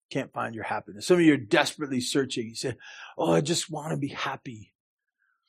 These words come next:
You can't find your happiness. You don't even know what will bring it, right?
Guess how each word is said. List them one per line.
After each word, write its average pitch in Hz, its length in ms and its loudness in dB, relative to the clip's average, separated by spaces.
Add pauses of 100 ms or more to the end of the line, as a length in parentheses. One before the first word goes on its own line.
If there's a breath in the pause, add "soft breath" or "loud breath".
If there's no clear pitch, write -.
(320 soft breath)
You 180 220 6
can't - 460 0
find 151 440 2
your 131 120 2
happiness. - 800 -4 (800 loud breath)
You 139 120 8
don't 190 160 12
even 190 240 10
know 180 160 12
what 185 200 12
will 160 100 10
bring 165 260 12
it, 123 200 2 (180)
right? 139 320 8